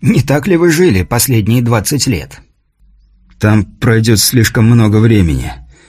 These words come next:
Бог с ним, с прогрессом. Положение Мономаха всё ещё шаткое. Реформы могут и забуксовать. Если не удастся выстроить сильную вертикаль власти, всё пойдёт прахом. Его сын не та личность, к-,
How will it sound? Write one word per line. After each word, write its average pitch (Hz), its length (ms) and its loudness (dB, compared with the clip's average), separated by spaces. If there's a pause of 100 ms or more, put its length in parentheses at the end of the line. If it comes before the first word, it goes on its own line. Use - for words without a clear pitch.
(140)
Бог 135 260 2
с - 80 -4
ним, 139 120 2
с - 80 -2
прогрессом. 113 720 0 (340)
Положение 120 580 2
Мономаха 123 600 2
всё 92 200 -2
ещё 87 220 -2
шаткое. 80 600 -4 (600)
Реформы 123 540 2
могут 127 340 2
и 120 40 4
забуксовать. 107 840 0 (600)
Если 101 320 0
не 117 120 4
удастся 123 420 2
выстроить 104 460 2
сильную 113 420 2
вертикаль 104 440 0
власти, 120 400 0
всё 113 200 -2
пойдёт 113 380 0
прахом. 107 440 -2 (420)
Его 123 280 2
сын 135 440 2
не 117 100 4
та 143 240 0
личность, 131 520 0
к-, - 100 -18